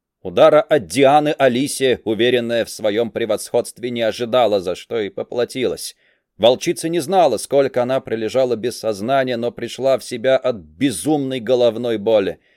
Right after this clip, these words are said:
Перед глазами всё расплывалось, и девушка с трудом села, а потом попыталась встать.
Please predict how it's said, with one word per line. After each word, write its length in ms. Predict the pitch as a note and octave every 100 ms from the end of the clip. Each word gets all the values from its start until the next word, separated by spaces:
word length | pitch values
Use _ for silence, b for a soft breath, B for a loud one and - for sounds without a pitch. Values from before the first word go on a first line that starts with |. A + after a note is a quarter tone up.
| _ _ _ -
Перед 260 | G2+ A#2
глазами 540 | G#2+ A#2+ A2+ C#3 C3 A#2
всё 260 | - B2+
расплывалось, 800 | B2+ - - A#2+ A2+ C3+ C3+ A#2+
и 60 | A#2+
девушка 600 | G#2 C3 B2 A2+ - A#2
с 100 | -
трудом 440 | A2 A#2+ B2 C3+
села, 420 | G2+ - C#3+ C3+ C#3
а 160 | B2
потом 380 | A2+ G#2+ B2 B2
попыталась 680 | A#2 - G#2 A2 A2 G2+ -
встать. 520 | - - G#2+ F#2+ -